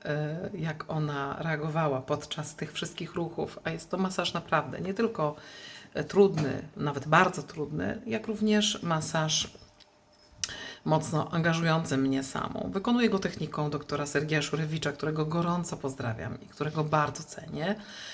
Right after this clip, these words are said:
To on jest autorem, mm, tego masażu, który go opracował.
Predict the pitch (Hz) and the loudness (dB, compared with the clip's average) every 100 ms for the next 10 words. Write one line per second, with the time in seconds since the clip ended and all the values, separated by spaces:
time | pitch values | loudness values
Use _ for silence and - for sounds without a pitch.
0 | - - - 180 - 175 151 151 - 160 | -14 -16 -6 -2 2 2 0 -4 -4 -2
1 | 156 180 165 156 160 156 147 147 147 147 | 0 2 2 2 0 0 2 2 2 0
2 | - - 151 151 156 156 147 - 147 147 | -2 0 0 0 0 0 -4 -6 -4 -4
3 | 143 143 139 139 - - - 131 120 143 | -4 -4 -4 -4 -4 -2 -2 -4 -2 0
4 | 240 | 0